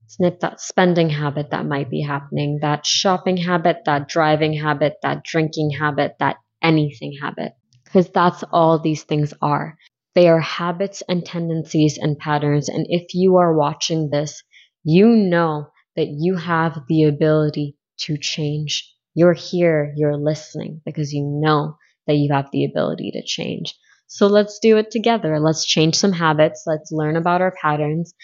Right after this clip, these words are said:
and see how we can replace them with healthier coping mechanisms. This episode is not going to be very long at all because it is foundational.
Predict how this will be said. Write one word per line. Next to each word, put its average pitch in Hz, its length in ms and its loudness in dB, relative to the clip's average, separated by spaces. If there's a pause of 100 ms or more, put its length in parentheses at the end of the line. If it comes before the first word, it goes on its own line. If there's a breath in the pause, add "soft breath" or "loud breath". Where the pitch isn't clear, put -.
(320 loud breath)
and 170 160 -2
see 170 180 -4
how 175 140 2
we 170 140 0
can 170 160 -2
replace 165 560 0
them 151 240 -2
with 151 180 -4
healthier 156 500 -2
coping 151 440 -2
mechanisms. - 800 -10 (380)
This 214 280 4
episode 190 560 2
is 165 120 2
not 156 260 2
going 156 200 2
to - 80 -12
be 156 140 4
very 151 300 4
long 143 320 2
at - 80 -2
all 156 240 0
because 180 340 2
it 175 140 6
is 156 240 2
foundational. 151 760 -2